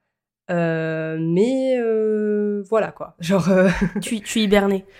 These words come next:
Speaker 1: Un peu, ouais. Mais de toute façon, c'est ça, c'est l'hiver, ça. C'est, moi, je suis en mode hibernation tout l'hiver de manière générale. Et quand, euh, le soleil, euh, arrive, euh, je suis de retour.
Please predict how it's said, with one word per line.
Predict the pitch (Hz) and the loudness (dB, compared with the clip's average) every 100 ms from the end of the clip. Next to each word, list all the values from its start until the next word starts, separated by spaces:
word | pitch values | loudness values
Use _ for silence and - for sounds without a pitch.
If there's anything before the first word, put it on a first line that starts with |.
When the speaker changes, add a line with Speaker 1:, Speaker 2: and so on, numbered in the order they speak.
| - - | -10 0
Speaker 1:
Un | 220 | 2
peu, | 214 185 | 6 6
ouais. | 190 190 202 | 6 6 4
Mais | |
de | 196 | 4
toute | 202 | 4
façon, | 277 | 4
c'est | 311 | 2
ça, | 208 202 | 2 0
c'est | 202 | 2
l'hiver, | 185 175 185 185 | 0 0 -2 -4
ça. | 190 | -10
C'est, | 139 160 151 156 156 156 | -10 -8 -8 -8 -10 -12
moi, | 160 175 | -10 -10
je | |
suis | - | -6
en | 165 | -6
mode | 160 165 | -6 -6
hibernation | 165 160 160 180 175 | -6 -8 -8 -10 -10
tout | - | -12
l'hiver | 170 160 160 156 160 165 185 | -10 -8 -8 -10 -10 -8 -6
de | |
manière | 160 165 | -6 -6
générale. | 170 156 160 220 | -6 -4 -2 0
Et | 170 | 0
quand, | 185 180 180 | 0 0 0
euh, | 160 | 0
le | 160 | 0
soleil, | 165 170 180 160 | 0 0 2 2
euh, | 160 | 0
arrive, | 165 196 190 | -2 -4 -4
euh, | 165 170 | -8 -12
je | 175 170 | -12 -12
suis | - | -8
de | 165 | -10
retour. | 160 170 233 - | -10 -6 -8 -8